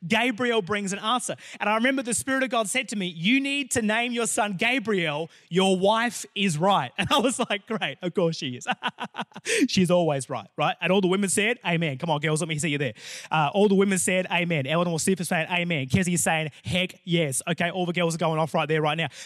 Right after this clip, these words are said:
But it's so true, right, that, that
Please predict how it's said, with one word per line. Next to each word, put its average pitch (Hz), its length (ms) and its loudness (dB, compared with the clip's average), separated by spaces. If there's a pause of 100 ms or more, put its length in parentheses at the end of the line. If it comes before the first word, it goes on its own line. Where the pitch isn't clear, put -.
But 208 100 2
it's 185 160 0
so 302 280 2
true, 233 540 0 (100)
right, 190 240 0 (280)
that, 214 260 -2 (440)
that 226 240 2